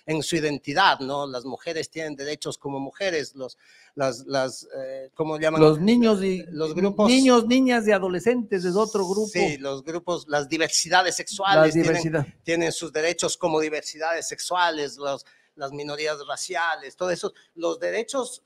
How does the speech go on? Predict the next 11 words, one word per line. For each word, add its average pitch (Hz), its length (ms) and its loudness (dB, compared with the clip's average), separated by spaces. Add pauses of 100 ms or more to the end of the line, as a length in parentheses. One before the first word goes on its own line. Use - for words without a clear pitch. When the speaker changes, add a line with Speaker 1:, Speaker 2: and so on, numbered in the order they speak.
Speaker 1:
los 175 200 -8
derechos 226 440 -4
de 220 100 -4
las 196 180 -4
personas 196 720 0
en 143 140 0
realidad 139 420 0
deberían 165 460 -2
provenir 151 580 -4 (300)
de 143 180 0
nuestra, 147 640 0